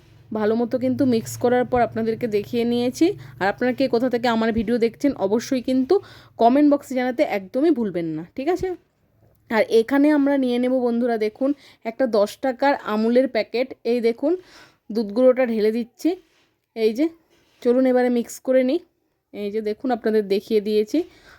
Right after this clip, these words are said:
আপনারা একটু বেশি নিতে পারেন, কোনো অসুবিধা নেই। ঠিক আছে, আমি একটা দশ টাকার প্যাকেটে নিয়েছি, আপনারা চাইলে দুটোও ইউজ করতে পারেন যদি পরিমাণে সুজি আর ময়দা একটু বেশি হয় তাহলে। ঠিক আছে, এই দেখুন মিক্স করে নিচ্ছি সব কিছু ভালো মতো। এবারে কিন্তু জল দিয়ে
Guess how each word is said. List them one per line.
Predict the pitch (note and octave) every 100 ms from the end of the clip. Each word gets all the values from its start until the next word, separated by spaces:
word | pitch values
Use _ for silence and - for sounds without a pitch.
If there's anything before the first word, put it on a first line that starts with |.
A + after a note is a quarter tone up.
| _ -
আপনারা | A3 C4 C#4
একটু | C#4 D#4
বেশি | A3 A3+ C4+
নিতে | C#4 C#4
পারেন, | C4+ D4+ F4+
কোনো | C4 A#3+
অসুবিধা | A#3 - A#3+ A#3+
নেই। | A#3+ G4 -
ঠিক | D4+
আছে, | F4+ B3
আমি | A3+ A3
একটা | G#3+ -
দশ | A#3 G#3
টাকার | - A3+ A#3
প্যাকেটে | A3+ A#3
নিয়েছি, | B3+ C4+ E4+
আপনারা | B3+ A3+ A#3
চাইলে | C#4+ B3+
দুটোও | G#3 B3+ C4+
ইউজ | G#3+ A3+
করতে | - A3 A#3
পারেন | B3 F#4 - - - -
যদি | A3 B3 C#4+ -
পরিমাণে | A3+ B3 C4 D4+
সুজি | D#4+ A#3 A3
আর | B3
ময়দা | B3 A#3+ B3
একটু | B3 A#3+
বেশি | G#3+ -
হয় | D4+ F#4
তাহলে। | D#4 G3+ -
ঠিক | C4
আছে, | D#4+ F4 E4+ - - - - A#3
এই | B3+
দেখুন | A#3+ B3 E4 C#4
মিক্স | A3+ - -
করে | B3
নিচ্ছি | B3 B3 - C4
সব | A3+ -
কিছু | B3 B3 A#3+
ভালো | F#3 G3 A3+
মতো। | A#3+ A#3+ C#4+ G#3
এবারে | G#3+ B3 B3+
কিন্তু | C#4 C#4 G3+
জল | A3+ G#3+ B3 B3+
দিয়ে | C4